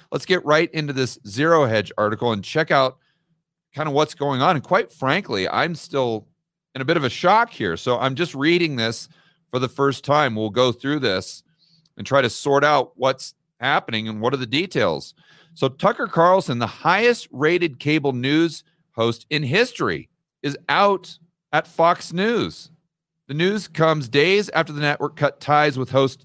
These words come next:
Don Bongino. I don't know who that is. After s-, network settling with Dominion Voting Systems for nearly eight hundred million, the Fox News media Tucker Carlson agreed to part ways, reads a statement from the network,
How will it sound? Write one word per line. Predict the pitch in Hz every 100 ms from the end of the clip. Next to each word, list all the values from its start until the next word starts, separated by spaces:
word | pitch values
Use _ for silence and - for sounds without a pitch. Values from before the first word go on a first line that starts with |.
| -
Don | 127 135 139 139 139 123 _ _ _ _
Bongino. | 120 127 123 98 110 160 160 85 85 113 - _ _ _ _ -
I |
don't | 123
know | 123
who | 113
that | 107 110 78
is. | 69 90 - _ _ _ _ _ _
After | 123 127 127
s-, | - - -
network | 117 139 143 123 -
settling | - 135 135 131
with | 123 110 - 104
Dominion | 120 131 131 113
Voting | 117 120 120
Systems | 113 123 123 113
for | 113
nearly | 113 113 110 -
eight | 120
hundred | 113 104 92
million, | 113 120 101
the | 95
Fox | - 131 - - _ _ _
News | - 131 110
media | 131 127 113
Tucker | 120 -
Carlson | - 120 123 107
agreed | 117 110
to |
part | - 113 110
ways, | 117 113 87 82 - _ _ _ _ _ -
reads | 117 98
a |
statement | 95 - 113 110 101
from | 113 104
the |
network, | 98 113 - 78 82